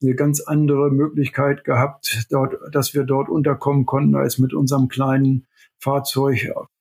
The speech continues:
auf der Landkreisebene. Und, äh, da hatten wir natürlich auch entsprechendes Personal und auch die, äh, einzelnen Fachberater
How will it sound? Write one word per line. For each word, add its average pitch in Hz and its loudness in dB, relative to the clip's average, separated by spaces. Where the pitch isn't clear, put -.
auf - -2
der 127 2
Landkreisebene. 147 0
Und, 143 0
äh, 131 0
da 147 0
hatten 170 0
wir 156 2
natürlich 151 0
auch 151 0
entsprechendes 143 2
Personal 147 2
und 160 0
auch 160 2
die, 143 0
äh, 151 2
einzelnen 151 0
Fachberater 139 0